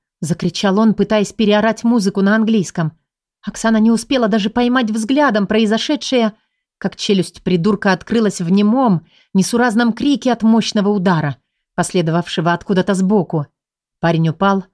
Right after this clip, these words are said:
а над ним теперь склонился Микаэл, впечатывая беднягу в пол удар за ударом. Он бил профессионально. Видимо, занимался каким-то единоборством. Оксана попятилась назад.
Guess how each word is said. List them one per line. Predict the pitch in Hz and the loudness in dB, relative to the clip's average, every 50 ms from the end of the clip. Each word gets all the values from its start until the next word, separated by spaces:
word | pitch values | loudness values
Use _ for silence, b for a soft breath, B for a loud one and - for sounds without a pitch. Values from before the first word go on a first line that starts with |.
| _ _ _ _ _ | _ _ _ _ _
а | 180 185 | 0 2
над | 185 185 160 156 | 2 2 2 2
ним | 196 208 208 | 2 2 2
теперь | 196 - 175 - 208 196 | 0 -2 -2 -2 -2 -2
склонился | - - - 202 196 208 214 202 190 - 214 | -2 -2 -2 0 2 2 2 0 0 0 0
Микаэл, | 208 214 214 - 240 254 254 240 226 190 151 | 0 0 0 0 0 0 2 2 2 0 -2
впечатывая | - - _ - - - - 202 196 190 190 196 180 | -4 -6 _ -6 -4 -2 -2 -2 -2 0 0 0 0
беднягу | 165 175 165 202 220 220 190 190 | 0 0 0 2 0 2 0 -2
в | 180 - | -4 -6
пол | _ - 262 254 208 208 | _ -4 -2 0 0 0
удар | 196 185 240 226 | 0 0 0 0
за | 202 220 262 | 0 0 -2
ударом. | 262 247 233 262 233 190 175 165 160 - - _ _ _ _ _ _ _ _ | 0 0 2 2 2 2 2 0 -2 -6 -10 _ _ _ _ _ _ _ _
Он | - 170 165 160 | -4 -2 -2 0
бил | 156 170 165 | 0 -2 -2
профессионально. | 160 - 175 - - 185 - - 196 180 175 165 160 160 156 160 156 151 147 - _ _ _ _ _ _ | -2 -4 -6 -4 -4 -6 -4 -2 -2 0 0 0 -2 -2 -4 -4 -6 -8 -10 -12 _ _ _ _ _ _
Видимо, | - 185 180 196 190 196 180 | -2 0 2 2 2 2 2
занимался | 202 208 214 220 240 247 220 220 220 214 | 2 2 2 2 2 2 0 -2 -2 -4
каким-то | 226 214 - 240 220 - | -4 -2 -2 -2 -2 0
единоборством. | 226 208 233 214 240 247 277 277 240 285 277 208 175 - - - 165 151 139 - _ _ _ _ _ _ _ _ _ | 0 -2 0 0 0 0 0 0 0 0 0 0 -2 -4 -4 -4 -4 -4 -4 -6 _ _ _ _ _ _ _ _ _
Оксана | - - - - - 233 226 220 | -18 -16 -14 -10 -8 -4 -4 -2
попятилась | - 226 214 - 175 160 - 160 156 156 - - | -2 -4 -2 -2 -4 -2 -2 -2 -2 -2 -4 -4
назад. | 175 165 160 151 151 139 143 - _ | -2 -2 -2 -2 -4 -4 -6 -8 _